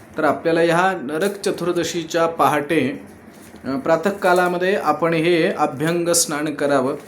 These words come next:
याचं अत्यंत महत्त्व आहे. आणि त्याचं महत्त्व काय आहे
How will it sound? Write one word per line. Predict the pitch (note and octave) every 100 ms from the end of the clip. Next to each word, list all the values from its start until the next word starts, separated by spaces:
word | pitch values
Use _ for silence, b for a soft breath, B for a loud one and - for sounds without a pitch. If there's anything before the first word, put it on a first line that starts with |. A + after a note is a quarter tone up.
| B B B
याचं | C#3+ F#3+
अत्यंत | D#3+ - F#3+ F#3 F#3 F#3
महत्त्व | E3 D#3 D#3 D3+
आहे. | C3 A#2+ D3 - - - - - - - - -
आणि | - C#3+ D3+
त्याचं | E3 E3 F#3
महत्त्व | D#3+ F3 F#3+ G3
काय | F#3+ F3+
आहे | F3 C3+ C#3